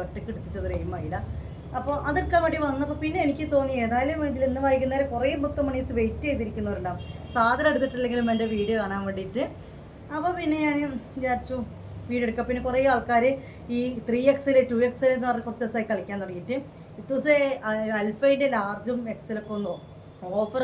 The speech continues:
കൊണ്ടാന്ന് കുറേ ആൾക്കാരെ പറയുന്നത്. കുറേ ദിവസമായി ഇങ്ങനെ കാണിക്കണം വിചാരിക്കുന്നു കേട്ടോ. അപ്പോൾ ഞാൻ വിചാരിച്ചു പെട്ടെന്ന് പെട്ടെന്ന് അത് മാത്രം കാണിച്ചിട്ട് അങ്ങോട്ട് പോവാന്ന് കേട്ടോ. ഓഫർ, ഉം, ഓഫർ ആയിട്ട് തന്നെ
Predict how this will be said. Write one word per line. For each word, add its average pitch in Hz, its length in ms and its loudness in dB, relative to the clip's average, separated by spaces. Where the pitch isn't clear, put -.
കൊണ്ടാന്ന് 202 400 -2
കുറേ 190 180 -6
ആൾക്കാരെ 180 380 -8
പറയുന്നത്. 165 340 -10
കുറേ 277 160 -2
ദിവസമായി 285 280 0
ഇങ്ങനെ 262 240 -4
കാണിക്കണം 233 500 -2
വിചാരിക്കുന്നു 202 420 -2
കേട്ടോ. 180 160 -6
അപ്പോൾ 240 160 -8
ഞാൻ 277 100 0
വിചാരിച്ചു 277 240 2
പെട്ടെന്ന് 269 300 -2
പെട്ടെന്ന് 269 320 0
അത് 233 100 -6
മാത്രം 240 400 0
കാണിച്ചിട്ട് 220 440 -4
അങ്ങോട്ട് 208 200 -4
പോവാന്ന് 175 400 -2
കേട്ടോ. 214 160 -2
ഓഫർ, 233 320 2
ഉം, 339 100 2
ഓഫർ 175 180 -8
ആയിട്ട് 175 160 -6
തന്നെ 185 160 -8